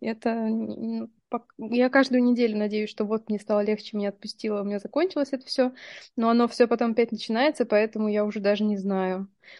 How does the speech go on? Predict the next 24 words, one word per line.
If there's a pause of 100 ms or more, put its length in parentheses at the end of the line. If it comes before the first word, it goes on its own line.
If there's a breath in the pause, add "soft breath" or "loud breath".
Мне
уже
теперь
говорят:
«Ну,
жди
двадцатую
неделю».
Мне
как
бы
уже (160)
третий
раз
меняют
дедлайн, (540 soft breath)
вот,
и
я
уже
все
еще
в
ожидании.